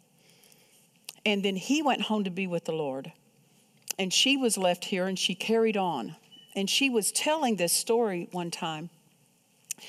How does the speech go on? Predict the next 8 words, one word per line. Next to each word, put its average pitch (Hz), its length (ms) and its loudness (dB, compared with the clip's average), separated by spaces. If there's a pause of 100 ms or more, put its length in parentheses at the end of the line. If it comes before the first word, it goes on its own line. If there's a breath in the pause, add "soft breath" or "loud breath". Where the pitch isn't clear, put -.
(400 loud breath)
that 202 200 0
she 247 280 6
was, 220 380 4
um, 175 580 2 (1080)
preaching 247 440 0
at 175 80 0
a 160 40 -10
church. - 600 -2